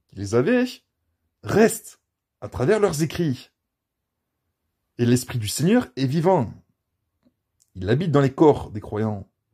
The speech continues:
Il ne faut pas se livrer à des passions, à des mauvaises œuvres, à des choses qui sont comme ça, et qui provoquent toutes sortes de confusions, de divisions, de troubles. Et on a vu de meurtres.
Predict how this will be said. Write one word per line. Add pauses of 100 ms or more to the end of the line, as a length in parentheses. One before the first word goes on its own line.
(1400)
Il
ne
faut
pas
se
livrer (340)
à
des
passions, (720)
à
des
mauvaises
œuvres, (200)
à
des
choses
qui
sont
comme
ça, (800)
et
qui
provoquent
toutes
sortes
de
confusions,
de
divisions,
de
troubles. (520)
Et
on
a
vu
de
meurtres.